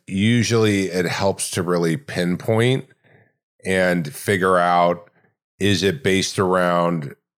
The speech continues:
you trying to feel safe? Is it based around what others think?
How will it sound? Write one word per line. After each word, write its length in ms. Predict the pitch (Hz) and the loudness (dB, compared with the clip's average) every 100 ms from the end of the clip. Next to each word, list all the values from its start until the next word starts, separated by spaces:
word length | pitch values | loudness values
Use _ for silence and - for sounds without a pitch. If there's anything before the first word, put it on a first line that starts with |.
| _ _ 90 | _ _ -8
you 220 | 98 95 | -2 -2
trying 340 | - 95 90 | -2 -2 0
to 80 | 85 | 0
feel 260 | - 95 80 | -2 -2 -2
safe? 760 | - - 98 127 143 - - - _ - _ _ | -4 -2 0 0 -2 -8 -16 -20 _ -20 _ _
Is 240 | 98 92 | -2 0
it 180 | 92 76 | 0 -2
based 380 | 95 92 90 - | -2 0 0 -2
around 720 | 95 92 90 90 87 87 76 - | 0 2 2 2 2 0 -2 -4
what 140 | 90 87 | -2 0
others 340 | 85 82 - | 0 -2 -4
think? 640 | - 139 165 165 - - | -4 -2 0 -2 -6 -16